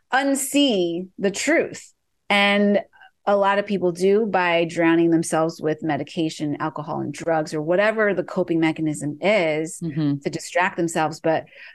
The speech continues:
Speaker 1: my call to action and my encouragement is just go and find the,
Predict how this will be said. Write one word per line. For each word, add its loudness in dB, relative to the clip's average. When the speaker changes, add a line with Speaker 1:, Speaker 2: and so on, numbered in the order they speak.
Speaker 1:
my 4
call 0
to -2
action 0
and 2
my 2
encouragement 0
is -2
just -4
go 2
and 0
find 2
the, 4